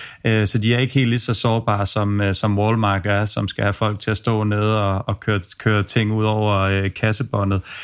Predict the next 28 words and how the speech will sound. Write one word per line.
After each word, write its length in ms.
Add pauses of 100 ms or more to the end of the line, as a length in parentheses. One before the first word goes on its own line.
(120)
Så 140
på 80
den 180
måde, 240
der, 400
der 140
kunne 200
det 80
også 180
give 120
en 60
lille 240
edge 200
til 120
de 80
her 280
tech-selskaber, 840
som 220
i 20
hvert 200
fald 200
kan 300
imødekomme 560
nogle 200
af 80
de 140
her, 500
øh, 60